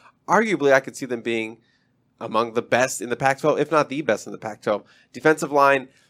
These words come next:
you know, I think they really wanted to get another impactful interior defensive lineman out of the transfer portal. That ended,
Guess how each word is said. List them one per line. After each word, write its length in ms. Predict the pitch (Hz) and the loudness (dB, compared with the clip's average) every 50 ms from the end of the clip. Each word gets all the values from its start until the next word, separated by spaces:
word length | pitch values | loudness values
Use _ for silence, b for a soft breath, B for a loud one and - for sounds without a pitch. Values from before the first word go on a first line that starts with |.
| _ _ _ _ _ _ | _ _ _ _ _ _
you 120 | - 127 | -4 -2
know, 200 | 127 117 110 - - | 0 0 -2 -2 -2
I 140 | - 135 123 | -2 -2 -2
think 240 | - - 143 139 | 0 0 0 2
they 140 | - 143 123 | 2 0 0
really 260 | 107 107 113 131 135 | 0 0 -2 0 0
wanted 300 | 131 123 120 123 127 117 | 0 2 2 0 0 -2
to 100 | - 127 | -4 -6
get 120 | 113 120 113 | -4 -4 -2
another 280 | 107 107 107 110 117 | -2 -2 -2 -2 -2
impactful 760 | 104 110 110 - 117 117 120 120 - - 123 117 113 107 - - _ _ _ _ _ _ - | -4 -4 -6 -4 -2 -2 -2 -2 -4 -4 -2 -2 -2 -2 -4 -8 _ _ _ _ _ _ -14
interior 760 | 131 117 113 - - - 139 139 143 143 143 139 143 143 139 | -14 -14 -12 -14 -12 -8 -6 -6 -4 -4 -2 -2 -2 -2 -2
defensive 440 | 131 127 120 - 131 127 - - 110 | -4 -4 -2 0 0 0 -2 -6 -4
lineman 520 | 107 107 107 120 135 139 151 156 156 143 - | 0 2 4 4 2 2 -2 -4 -4 -4 -2
out 140 | - 120 120 | 0 0 0
of 40 | 113 | 0
the 60 | 113 | -2
transfer 300 | - - 127 127 131 135 | -4 -4 -4 -4 -6 -8
portal. 480 | - - 143 139 139 143 139 139 - _ _ _ _ _ _ _ _ _ _ | -6 -2 -2 0 0 0 -2 -4 -8 _ _ _ _ _ _ _ _ _ _
That 240 | - 113 120 135 - | -2 2 2 2 2
ended, 280 | 113 131 127 127 123 | 0 -2 -4 -6 -10